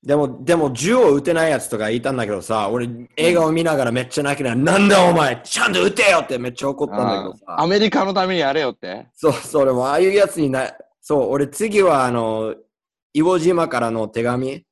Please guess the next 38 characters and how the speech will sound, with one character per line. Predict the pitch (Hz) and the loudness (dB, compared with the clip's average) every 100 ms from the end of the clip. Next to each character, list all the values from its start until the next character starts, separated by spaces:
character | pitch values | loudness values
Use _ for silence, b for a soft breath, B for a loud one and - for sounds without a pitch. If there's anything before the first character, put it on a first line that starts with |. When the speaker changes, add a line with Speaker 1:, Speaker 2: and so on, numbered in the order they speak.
| _ _ _ | _ _ _
Speaker 2:
あ | - | -4
ー。 | 139 135 131 123 113 107 95 87 _ _ _ _ _ | 0 0 0 -2 -4 -6 -10 -18 _ _ _ _ _
Speaker 1:
あ | 127 | -2
れ | 143 | 0
さ、 | 170 143 | 2 2
俺 | 147 165 | 4 2
た | 170 | 2
ち | 190 202 | 0 2
が | 180 | 2
芸 | 139 156 | 4 4
人 | 170 165 | 4 2
始 | 165 170 | 2 2
ま | 165 | 0
っ | 165 | 0
た | 151 | -2
時 | 131 127 | -2 -2
に、 | 127 123 | 0 0
お | 120 | 0
前 | 143 156 | 0 2
の | 151 156 | 2 2
あ | 147 | 0
ん | |
な | 151 | 0
バ | 147 151 - 127 | -2 -4 -6 -2
カ | 170 | 0
み | 139 | 0
た | 127 | 0
い | 120 | -2
な | |
ボ | 107 120 | -2 -2
ケ | 120 147 120 | 2 2 4
を | 107 107 - | 2 -2 -6
<laughs> | |
覚 | - 120 143 | -8 -2 -2
え | 135 | -2
て | 107 | -4
る？ | 95 - - _ _ _ | -6 -8 -14 _ _ _
Speaker 2:
何？ | 92 87 80 104 | -20 -18 -18 -20